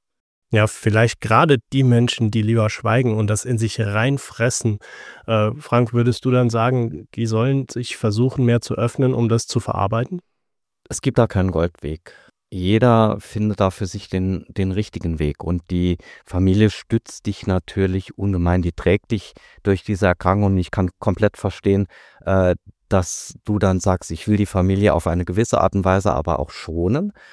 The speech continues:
Speaker 2: und nicht mit unnötigen Informationen, die sie vielleicht gar nicht einordnen können und nicht verstehen, zuballern."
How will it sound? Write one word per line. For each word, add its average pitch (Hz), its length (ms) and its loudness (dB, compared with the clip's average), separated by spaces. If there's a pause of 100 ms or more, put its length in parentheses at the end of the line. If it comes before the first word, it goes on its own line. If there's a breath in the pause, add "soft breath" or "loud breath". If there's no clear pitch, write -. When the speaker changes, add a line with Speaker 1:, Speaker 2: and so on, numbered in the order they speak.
(140 loud breath)
Speaker 2:
und 98 160 0
nicht 110 240 0
mit 110 160 -2
unnötigen 123 640 0
Informationen, 95 880 -2
die 104 100 -2
sie 95 120 -10
vielleicht 95 340 -4
gar 87 140 -2
nicht 90 200 -6
einordnen 107 640 -2
können 104 260 -2
und 98 120 -2
nicht 95 200 -4
verstehen, 98 680 0 (420 loud breath)
zuballern." 117 960 2